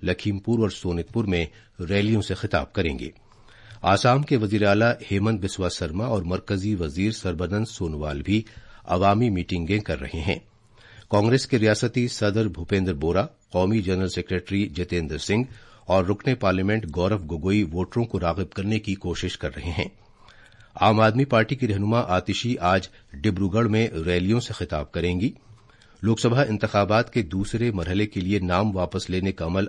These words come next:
आज शाम खत्म हो रहा है। दूसरे मरहले के लिए कागजात नामजदगी दाखिल करने का सिलसिला जुमेरात को खत्म हो गया था। मुख्तलिफ सियासी पार्टियों के आला रहनुमा लोकसभा इंतखाबात में अपने उम-,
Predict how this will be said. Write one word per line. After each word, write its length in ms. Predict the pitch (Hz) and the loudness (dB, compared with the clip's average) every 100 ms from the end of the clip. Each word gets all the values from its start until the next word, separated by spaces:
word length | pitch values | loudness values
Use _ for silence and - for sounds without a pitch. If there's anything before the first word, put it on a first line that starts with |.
| - | 0
आज 160 | 92 92 | -2 0
शाम 400 | - 104 76 73 - | 0 0 0 -10 -6
खत्म 240 | 110 87 | -4 -4
हो 160 | 76 69 | -8 -8
रहा 260 | - - | -8 -8
है। 240 | 71 90 - _ _ _ - - - | -4 -4 -6 _ _ _ -20 -12 0
दूसरे 440 | 107 - 107 107 | 0 2 2 2
मरहले 340 | 85 80 95 | 0 0 -2
के 120 | 95 80 | 0 -2
लिए 240 | 82 110 | 0 0
कागजात 460 | 107 85 85 92 92 | 2 0 0 -2 -2
नामजदगी 580 | 85 76 85 80 104 | -4 -4 -6 -2 -2
दाखिल 340 | 85 82 - 98 | 0 -2 -2 -6
करने 280 | 95 82 82 | -6 -6 -6
का 100 | 80 | -8
सिलसिला 520 | - 85 113 85 71 - - - - | -8 -2 2 2 0 -8 -20 -20 -12
जुमेरात 500 | 80 98 95 101 113 | -6 -4 2 2 2
को 340 | - 73 69 - _ | -4 -6 -6 -14 _
खत्म 260 | - 113 95 | -2 -2 -2
हो 160 | 73 71 | -6 -8
गया 240 | 67 64 | -8 -8
था। 320 | - 76 - _ - - - - - - - - - | -4 -6 -6 _ -20 -20 -20 -20 -20 -18 -16 -16 -2
मुख्तलिफ 340 | 113 - 151 151 | -2 4 4 4
सियासी 360 | 139 127 139 | 4 4 2
पार्टियों 420 | 131 107 101 123 | 2 2 4 0
के 120 | 127 123 | 0 2
आला 220 | 95 107 | 2 2
रहनुमा 440 | 98 98 107 117 | 0 0 2 2
लोकसभा 400 | 98 92 98 101 | 0 -2 0 0
इंतखाबात 680 | 101 98 - 90 90 98 107 | -2 -4 -2 0 2 2 2
में 100 | 98 | -2
अपने 240 | 90 95 | -2 -2
उम-, 180 | 90 | -2